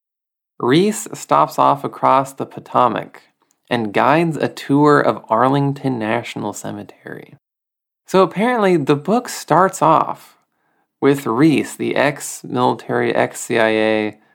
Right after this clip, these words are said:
et cetera, badass protagonist, leading a public tour of Arlington National Cemetery before he heads out for his mission. I mean, it truly sounds like a parody. I couldn't even make this up <laughs> if I tried to.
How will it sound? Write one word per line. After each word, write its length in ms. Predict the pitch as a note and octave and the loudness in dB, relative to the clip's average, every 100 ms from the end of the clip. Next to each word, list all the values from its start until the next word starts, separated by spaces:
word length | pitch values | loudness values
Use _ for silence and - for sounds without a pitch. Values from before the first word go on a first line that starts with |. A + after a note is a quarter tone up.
| _ - | _ -8
et 100 | - | -8
cetera, 540 | - A2+ G#2+ G#2 G2+ | -4 0 2 2 0
badass 640 | G2 G#2 A2+ A#2+ A2+ G#2+ - | -2 0 2 2 2 0 -4
protagonist, 720 | A2+ - A2 G#2+ G2 F#2+ _ _ _ _ - | -12 -4 -4 -2 -10 -12 _ _ _ _ -8
leading 640 | A#2+ C3 E3+ G3 G3+ G3 - - | -2 0 2 0 0 -2 -6 -2
a 180 | C#3 C3 | 0 0
public 640 | - - D#3 F3 F3 - | -4 -2 0 2 0 -2
tour 440 | - - D#3 D3+ D3 | -12 -2 2 4 4
of 220 | B2 A2 | 2 -2
Arlington 720 | - B2+ C#3+ D3 D3 C#3+ C#3+ B2+ | 0 2 4 2 0 -2 -4 -2
National 500 | A2+ B2+ - B2 A2 | -2 -2 -4 -6 -6
Cemetery 680 | - A2+ A2 - F#2+ - - | -4 -4 -6 -10 -18 -20 -14
before 360 | A#2+ - B2+ B2+ | -12 -4 0 0
he 140 | A#2+ | -2
heads 300 | A2+ B2 A#2 | -6 -6 -2
out 240 | A2+ A2+ - | 2 2 0
for 160 | A2+ | -8
his 180 | A2 G#2 | -10 -14
mission. 640 | F#2 A2 - - - - _ _ _ _ _ _ - | -12 -10 -10 -12 -20 -20 _ _ _ _ _ _ 2
I 80 | |
mean, 160 | E3 E3+ | 4 6
it 120 | E3 | 4
truly 380 | - F#3 G3 F#3 | 2 6 6 6
sounds 420 | - D3+ D3+ D3 | 4 2 2 2
like 200 | C3 - | -2 -2
a 40 | - | -8
parody. 600 | - C3 C#3+ B2 F2+ D#2+ - | -4 4 4 4 0 -8 -4
I 80 | |
couldn't 320 | B2+ - E3 D#3 | -4 0 0 0
even 320 | D3 C3+ A#2 | 0 -2 -2
make 240 | A#2 B2+ | -2 -4
this 240 | A2+ A2 G#2+ | -8 -8 -4
up 300 | G#2 - - _ | -2 -4 -8 _
<laughs> 140 | _ - | _ -12
if 200 | - - | -10 -4
I 80 | A#2 | -4
tried 500 | - - - - - | -2 -6 -6 -8 -6
to. 360 | - - - | -4 -4 -8